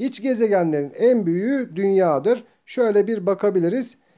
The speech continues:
Merkür, Venüs, Dünya ve Mars bunlar iç gezegenler diyoruz. Yörüngeler arası mesafeler birbirine yakındır. Güneşe yakınlık bakımından ilk dört gezegen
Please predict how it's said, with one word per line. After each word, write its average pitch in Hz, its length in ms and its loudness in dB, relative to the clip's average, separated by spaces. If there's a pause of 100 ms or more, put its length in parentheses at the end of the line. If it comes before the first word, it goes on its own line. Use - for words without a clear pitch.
(140)
Merkür, 208 600 0
Venüs, 196 480 2
Dünya 202 460 2
ve 151 100 2
Mars 185 480 0
bunlar 190 380 0
iç 226 280 -8
gezegenler 123 680 -4
diyoruz. 240 440 0 (600)
Yörüngeler 233 560 6
arası 226 340 4
mesafeler 196 680 0
birbirine 170 340 0
yakındır. 214 600 0 (300)
Güneşe 233 340 0
yakınlık 240 480 2
bakımından 160 560 -2
ilk 226 280 -4
dört 220 260 2
gezegen 170 580 0